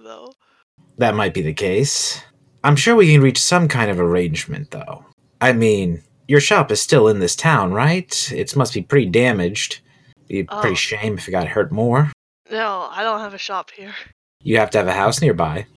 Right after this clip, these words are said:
Speaker 1: I'm not from around here. What if there was a, I don't know, a different job for you to do?
Speaker 2: Ah, well, I guess that's easier than breaking your legs right now.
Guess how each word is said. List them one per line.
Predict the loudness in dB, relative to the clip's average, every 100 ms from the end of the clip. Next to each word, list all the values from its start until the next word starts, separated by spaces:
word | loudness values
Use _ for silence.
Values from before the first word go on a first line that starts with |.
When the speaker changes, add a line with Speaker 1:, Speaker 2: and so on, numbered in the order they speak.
| _
Speaker 1:
I'm | -8 -6
not | -8 -10 -8
from | -12
around | -12 -10 -12
here. | -14 -20 -20 _ _ -18 -10
What | -8 -6
if | -8 -10 -12 -20 -20 -18
there | -12 -10
was | -8 -10 -14
a, | -14 -12 -12 -14 _ _ _ -14
I | -10
don't | -8
know, | -10 -12 -14 -14 -8
a |
different | -8 -8 -10 -12
job | -12 -14 -14
for | _ -18
you | -18
to | -18
do? | -20 -20 _ _ _ -4
Speaker 2:
Ah, | 0 0 -2 -4 -8 -12 -16 -20 -20 _ _
well, | -2 2 2
I | 2
guess | 0 0
that's | 0 2
easier | 2 4
than | 0 0
breaking | 0 0 -2
your | -2
legs | 0 0 0 -2
right | -6 -6
now. | -8 -6 -8